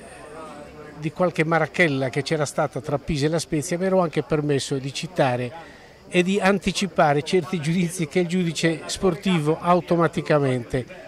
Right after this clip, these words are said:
e, eh, me ne ricordo bene, automaticamente ha confermato rispetto a quelle che erano state mie previsioni,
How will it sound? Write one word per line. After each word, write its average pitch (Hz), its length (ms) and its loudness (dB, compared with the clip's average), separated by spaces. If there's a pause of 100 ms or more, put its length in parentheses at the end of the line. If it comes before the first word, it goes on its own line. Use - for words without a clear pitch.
(240)
e, 170 100 4
eh, 160 120 4 (1080)
me 131 160 -2
ne 135 120 2
ricordo 135 440 -4
bene, 127 400 -2
automaticamente 143 1300 -2 (220)
ha 143 280 0
confermato 165 840 2
rispetto 170 460 -2
a 151 40 -4
quelle 151 280 0
che 160 100 -2
erano 143 180 2
state 147 300 0
mie 147 180 4
previsioni, 139 720 2